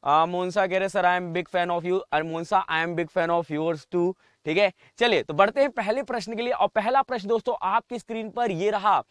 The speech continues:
"The British East India Company captured Pondicherry from the French in the year।" दोस्तों, आपसे पूछा गया, ब्रिटिश ईस्ट इंडिया कंपनी ने वर्ष डैश में फ्रांसीसियों से पौंडीचेरी को ले लिया था? सोलह सौ चौहत्तर, सोलह सौ निन्यानवे,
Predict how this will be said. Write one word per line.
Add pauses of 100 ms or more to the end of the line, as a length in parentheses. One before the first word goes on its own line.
(340)
"The
British (300)
East
India
Company (420)
captured (100)
Pondicherry (340)
from
the
French
in
the
year।"
दोस्तों,
आपसे
पूछा
गया,
ब्रिटिश
ईस्ट
इंडिया
कंपनी
ने (280)
वर्ष
डैश
में (280)
फ्रांसीसियों
से (240)
पौंडीचेरी
को
ले
लिया
था? (320)
सोलह
सौ
चौहत्तर, (320)
सोलह
सौ
निन्यानवे,